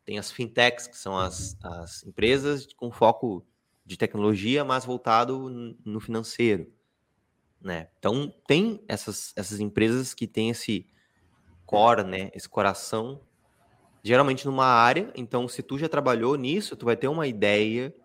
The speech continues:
muito boa do negócio da empresa, o que que a empresa precisa,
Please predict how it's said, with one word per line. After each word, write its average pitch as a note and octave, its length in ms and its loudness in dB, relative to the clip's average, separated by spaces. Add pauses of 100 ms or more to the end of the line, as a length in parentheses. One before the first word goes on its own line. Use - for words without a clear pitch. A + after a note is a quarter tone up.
(200)
muito C3 220 -6
boa B2+ 240 2
do C3 160 -4
negócio D3+ 580 -2
da F3 60 -2
empresa, F3+ 420 -2
o E2+ 40 -10
que A2 120 -10
que - 80 -12
a C3+ 40 -4
empresa B2+ 400 -4 (280)
precisa, C3 680 -2